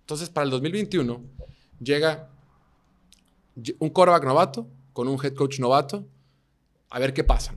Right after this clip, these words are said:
con un roster bastante endeble, sin, con muchas dudas en la, en, en la defensiva, con muchas dudas en la posición de receptor y con diferentes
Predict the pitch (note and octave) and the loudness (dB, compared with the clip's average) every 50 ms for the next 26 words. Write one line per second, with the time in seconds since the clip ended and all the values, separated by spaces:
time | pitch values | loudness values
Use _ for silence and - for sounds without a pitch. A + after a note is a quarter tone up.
0 | - - - D3 C#3 D3 D3+ D3 D3+ D#3 C#3+ D3 - - D3 C3+ C#3 - C#3+ C#3 | -14 -8 -4 -2 0 0 2 2 2 0 0 0 -2 0 0 0 0 2 2 0
1 | C3+ C3+ C#3 C3 B2 A#2 G#2+ G#2 G#2 G#2 - - A#2+ A#2 B2 A#2+ B2+ - B2+ A#2+ | 0 0 -2 -4 -4 -4 -4 -6 -8 -10 -10 -8 -6 -6 -8 -8 -10 -6 -4 -2
2 | B2 C3+ C#3 C3+ D3+ C#3+ C3 B2+ C3 C3+ C3+ C3 C3 A#2+ A2+ A2 - - A#2 A2 | -2 -2 -2 -2 -2 -4 -4 -2 -2 0 0 0 -2 -4 -6 -6 -6 -8 -8 -6
3 | G#2+ G#2 G#2 G#2 G2+ G#2 G#2 G#2 - - - A2+ G#2+ G#2+ A2 G#2+ - - G#2+ G#2 | -6 -6 -6 -6 -6 -6 -8 -10 -12 -14 -12 -10 -8 -6 -6 -6 -4 -4 -4 -4
4 | - F3+ G3 G3 F#3 E3+ - - A#2+ A2+ A#2 - - C3 A#2 A2 A#2+ B2 A#2+ A2 | -2 -2 0 0 0 0 -2 -4 -6 -8 -8 -8 -10 -10 -8 -6 -4 -4 -4 -4
5 | A#2 A2+ G#2+ - - - A2+ G#2 G#2+ A2 G#2+ A2 G#2+ G#2 - G2+ - - F3 F#3+ | -6 -10 -10 -12 -12 -10 -10 -8 -6 -6 -6 -6 -6 -6 -8 -8 -2 2 4 4
6 | G3 F#3+ G3 - - - - - - - - B2+ A#2+ - B2+ A#2 B2 A#2+ A#2+ A#2+ | 4 2 0 -8 -18 -20 -20 -20 -20 -16 -14 -12 -8 -6 -4 -4 -4 -4 -2 -2
7 | A2+ A#2 A#2+ A2+ D3 D#3+ C#3+ - - | -2 -2 -2 -4 -6 -6 -6 -8 -14